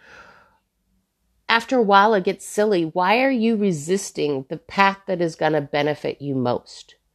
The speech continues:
right? Those patterns are in place. Throughout your life, you have built patterns based on the external world expectations, right? So I believe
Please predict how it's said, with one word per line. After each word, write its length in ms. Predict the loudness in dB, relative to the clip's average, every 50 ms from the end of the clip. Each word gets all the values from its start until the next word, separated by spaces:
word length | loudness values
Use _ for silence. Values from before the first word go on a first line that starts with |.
| _ _ _ _ _
right? 420 | 0 2 4 4 4 2 0 -4 _ -20 -20 -20 _ _ _
Those 240 | -2 -2 -2 -2 -6
patterns 640 | -14 _ -10 0 2 4 4 4 4 2 0 0 2
are 160 | 2 4 4
in 160 | 2 2 0 -4
place. 640 | -2 -2 -2 -2 0 -2 -4 -6 -12 -20 -20 -20 _ _ _ _ _ _
Throughout 320 | -2 2 2 4 4 4
your 120 | 2 2
life, 400 | 2 4 4 4 4 2 -2 -4
you 100 | -4 -2
have 220 | 0 0 -2 -2 0
built 280 | 0 0 0 0 -4
patterns 480 | -4 -2 0 0 2 2 0 -2 -2 -4
based 380 | -4 -4 -4 -4 -4 -4 -2 -2
on 140 | -2 0
the 160 | -2 -4 -4 -6
external 560 | -6 -6 -10 -12 -4 -2 0 0 0 0 2
world 240 | 2 2 2 2 0
expectations, 1040 | -2 -4 -4 -6 -8 -8 -4 -4 -2 -2 -2 -4 -8 -12 -12 -12 -16 -20 -20 -20 _ _ _ -20 -20 -20 -20 -20 _ _ _
right? 300 | -2 0 0 0 -2 0
So 260 | 0 2 2 2 2 4
I 240 | 4 6 6 4 2
believe 760 | 0 0 0 0 2 2 2 0 0 0 0 -2 -2 -4